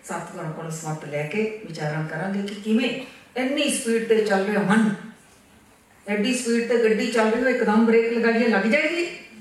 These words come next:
नहीं, लग तो जाएगी, गड्डी पलट जाएगी। समझे ना? ਫਿਰ ਕੀ ਹੋਵੇਗਾ? ਗੁੱਡ ਡਰਾਈਵਰ ਕੀ ਕਰਦਾ ਹੈ? ਪਹਿਲਾਂ ਸਪੀਡ ਸਲੋ ਕਰਦਾ ਹੈ, ਪਰ ਜਦੋਂ ਚਾਹੇ ਬ੍ਰੇਕ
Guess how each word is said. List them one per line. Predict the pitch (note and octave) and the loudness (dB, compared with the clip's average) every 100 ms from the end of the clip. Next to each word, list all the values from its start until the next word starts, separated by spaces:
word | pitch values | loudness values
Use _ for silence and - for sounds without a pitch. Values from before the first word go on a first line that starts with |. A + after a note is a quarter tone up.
| - - - - - - - - - - - A#3 | -18 -18 -20 -20 -20 -20 -20 -20 -20 -20 -14 -10
नहीं, | F4+ | -4
लग | G3+ G3+ A#3 F3+ | -2 -2 -2 -2
तो | |
जाएगी, | D#3+ A#3 D4+ A#3 | 0 -2 -2 0
गड्डी | G#3+ A3+ | 0 0
पलट | - C3+ B2 | -2 -6 -8
जाएगी। | C#3 D3+ - - - - - - - - - - - - - - - - - - | -8 -6 -8 -12 -14 -14 -10 -8 -6 -6 -4 -6 -6 -8 -10 -10 -12 -14 -16 -14
समझे | G3 G#3 B3 | -6 -4 -4
ना? | - - - - - | -4 -8 -14 -20 -2
ਫਿਰ | C#4 C#4 | 0 0
ਕੀ | C#4 C#4 | -2 -6
ਹੋਵੇਗਾ? | C#4 D4 C#4+ C#4+ - | -2 0 2 0 -2
ਗੁੱਡ | C#4 D4 | -2 0
ਡਰਾਈਵਰ | D#4 D#4 D#4+ D#4+ | 0 2 0 -2
ਕੀ | D#4 | 0
ਕਰਦਾ | D#4+ D#4 E4+ | 0 2 0
ਹੈ? | A4 A4 - - - | 0 -2 -8 -12 -6
ਪਹਿਲਾਂ | C4+ D4 | -4 -4
ਸਪੀਡ | - A#3+ A#3+ | -4 -4 -4
ਸਲੋ | - G#3+ A3 | -4 2 2
ਕਰਦਾ | D4 D4 D#4 | 4 0 0
ਹੈ, | D#4+ A4+ - - - A#3 | 0 0 -2 -12 -12 -6
ਪਰ | |
ਜਦੋਂ | A3 G3 F#3+ G3+ | -2 -2 -2 -4
ਚਾਹੇ | F#3+ F#3 F#3+ | -4 -4 -6
ਬ੍ਰੇਕ | E3 F3 A3+ | -4 0 0